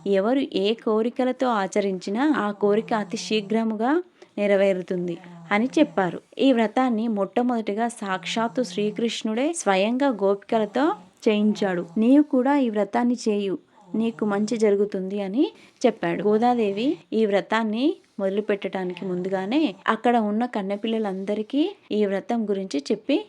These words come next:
ఈ వ్రతాన్ని వారందరితో కలిసి చేయటానికి సన్నాహాలు మొదలుపెట్టింది. గోదాదేవి ఈ వ్రతాన్ని చేయటానికి మార్గలి అంటే మార్గశిర మాసం,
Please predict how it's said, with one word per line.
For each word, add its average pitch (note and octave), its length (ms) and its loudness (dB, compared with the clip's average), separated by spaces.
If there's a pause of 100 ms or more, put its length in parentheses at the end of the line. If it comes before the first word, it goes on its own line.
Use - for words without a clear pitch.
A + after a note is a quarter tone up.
ఈ A3 160 0
వ్రతాన్ని G#3 680 0 (300)
వారందరితో G3+ 760 2
కలిసి G#3+ 360 -2 (100)
చేయటానికి G3 720 0 (200)
సన్నాహాలు G#3+ 960 2
మొదలుపెట్టింది. F3+ 760 0 (120)
గోదాదేవి A#3+ 800 4 (180)
ఈ A#3 120 0
వ్రతాన్ని B3 480 0 (100)
చేయటానికి G#3+ 760 0
మార్గలి G#3+ 600 -2
అంటే A3 420 -2
మార్గశిర G3+ 640 -2
మాసం, F3+ 420 -4